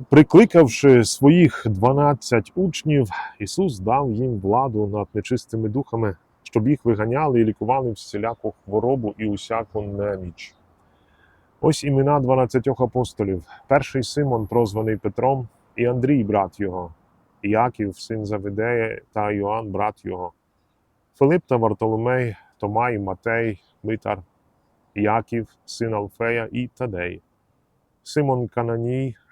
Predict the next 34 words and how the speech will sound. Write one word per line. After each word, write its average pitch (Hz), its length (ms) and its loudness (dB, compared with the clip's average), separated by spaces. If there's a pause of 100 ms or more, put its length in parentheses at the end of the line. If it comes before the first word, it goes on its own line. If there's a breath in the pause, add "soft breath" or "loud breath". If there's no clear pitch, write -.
(160)
та 143 80 -2
Юда 101 400 -2
Іскариотський, 98 960 -6 (120)
що - 200 -8
й 98 60 -4
зрадив 92 420 -8
його. 87 340 -10 (720)
Оцих 170 300 0
дванадцятьох 147 760 0
Ісус 143 420 -8
вислав 117 460 -6
і 120 40 -6
наказав 104 540 -4
їм: 98 260 -4 (400)
«У 107 80 0
дорогу 143 400 2
до 123 160 -2
поган 123 480 -4 (200)
не 117 200 -2
пускайтесь 117 880 -4 (100)
і 127 260 0 (400)
в - 60 -20
самарійські 120 760 -2
міста 110 540 -4
не 104 180 -6
заходьте, 92 640 -8 (880)
а 117 100 4
йдіть 135 300 2
радше 139 440 2
до 135 260 4
загиблих 127 560 0
овець 123 460 2
дому 110 320 0
Ізраїля. 95 600 -4